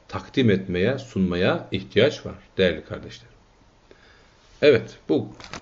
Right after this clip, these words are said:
sorumuzla ilgili tabii ki bir saatten, <clears throat> bir saate yakındır konuşuyoruz. Bu arada buraya çok da sorular yazıldı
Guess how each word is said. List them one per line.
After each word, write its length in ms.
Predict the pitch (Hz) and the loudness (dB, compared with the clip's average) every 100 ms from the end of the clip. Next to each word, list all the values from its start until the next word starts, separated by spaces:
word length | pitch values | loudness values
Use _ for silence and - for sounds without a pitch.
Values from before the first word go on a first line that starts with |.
| - 120 | -10 0
sorumuzla 500 | 120 147 113 101 95 | 2 2 2 0 0
ilgili 460 | 117 98 90 - | -4 -2 -4 -4
tabii 280 | 131 98 82 | -4 -4 -4
ki 200 | 101 123 - - - - _ 139 | -4 -6 -8 -20 -20 -20 _ -4
bir 100 | 120 | -2
saatten, 560 | 110 101 - 95 90 - | 0 -2 -2 -4 -4 -8
<clears throat> 160 | - - - - - - 98 | -18 6 8 10 8 4 0
bir 60 | 117 | 2
saate 300 | 107 90 85 | 4 2 0
yakındır 360 | 87 92 92 - | 2 2 2 -2
konuşuyoruz. 600 | - 92 - 170 - 110 - _ _ _ _ - _ _ _ _ - 104 | -8 -8 0 2 2 0 -10 _ _ _ _ -20 _ _ _ _ -8 6
Bu 180 | 120 | 6
arada 240 | 92 87 82 | 8 4 2
buraya 180 | 98 92 | 2 2
çok 220 | 107 - | -2 -4
da 80 | 95 | -4
sorular 360 | 92 92 120 | -2 2 2
yazıldı 520 | 104 98 98 95 - | 2 2 2 2 0